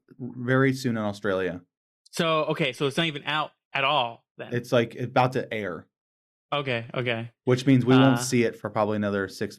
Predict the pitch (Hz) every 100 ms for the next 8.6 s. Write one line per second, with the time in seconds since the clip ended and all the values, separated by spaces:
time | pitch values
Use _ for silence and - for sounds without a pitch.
0 | _ 95 85 - - 90 87 80 - -
1 | _ _ _ _ - 160 135 123 123 -
2 | 156 170 160 156 143 135 143 127 120 123
3 | - 120 113 117 - - - _ - 123
4 | 120 120 120 120 131 123 113 139 135 120
5 | 135 135 139 131 131 - 151 139 - _
6 | _ _ _ 160 185 139 175 190 165 190
7 | 220 240 202 165 156 156 151 - 139 127
8 | 123 147 143 143 123